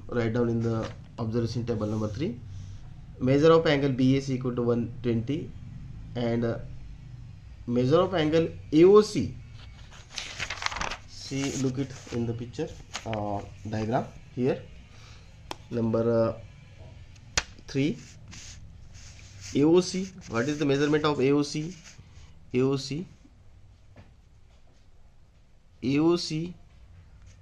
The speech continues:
is also one hundred and twenty. या एओसीचं मापसुद्धा एकशे वीस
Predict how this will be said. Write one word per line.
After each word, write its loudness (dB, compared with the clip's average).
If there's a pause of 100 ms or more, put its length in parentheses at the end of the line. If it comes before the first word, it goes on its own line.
(1200)
is 0
also 0 (3000)
one 0
hundred 0
and -2 (520)
twenty. -6 (880)
या 0
एओसीचं 4
मापसुद्धा 4 (720)
एकशे -2
वीस 2